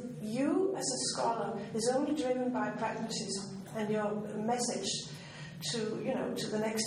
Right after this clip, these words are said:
generation, whatever, is only based on pragmatism, then I don't think that history actually, uh, serves us the way history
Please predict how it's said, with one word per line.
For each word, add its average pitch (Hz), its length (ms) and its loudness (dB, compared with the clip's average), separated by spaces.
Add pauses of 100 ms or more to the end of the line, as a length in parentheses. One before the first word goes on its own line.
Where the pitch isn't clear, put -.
generation, 220 480 2
whatever, 214 520 2
is 220 160 2
only 233 280 2
based 214 320 2
on - 160 -2
pragmatism, 196 960 -2
then 233 200 0
I 247 140 0
don't 233 400 0
think 233 480 0
that 190 260 2 (300)
history 208 640 0 (460)
actually, 208 720 0 (380)
uh, - 180 -2 (180)
serves 240 360 2 (220)
us - 400 -2
the 208 80 2
way 202 320 2
history 220 400 0